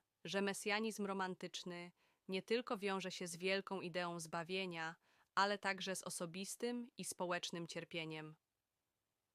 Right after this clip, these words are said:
K-, kontekst. Warto odwołać się do postaci Chrystusa jako centralnego punktu odniesienia dla romantycznego mesjanizmu.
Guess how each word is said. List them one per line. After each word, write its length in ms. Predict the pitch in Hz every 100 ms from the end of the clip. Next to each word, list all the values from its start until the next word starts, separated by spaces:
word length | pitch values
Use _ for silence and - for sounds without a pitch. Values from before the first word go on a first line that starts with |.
| _ _ _
K-, 140 | - 185
kontekst. 720 | 190 185 170 156 - - - _ _ _ -
Warto 320 | 208 226 254
odwołać 460 | 208 180 196 196 -
się 140 | 190
do 120 | 175
postaci 420 | 175 180 - 180 196
Chrystusa 800 | - 175 - 185 - 165 160 170 _ _ _
jako 240 | 180 190
centralnego 720 | 185 214 214 220 202 196 190 185
punktu 440 | - 185 185 208
odniesienia 760 | 185 175 180 - 180 175 170 175 - 175
dla 200 | 180 185
romantycznego 760 | 196 196 185 185 - 170 165
mesjanizmu. 880 | 165 165 - 170 165 156 156 156 160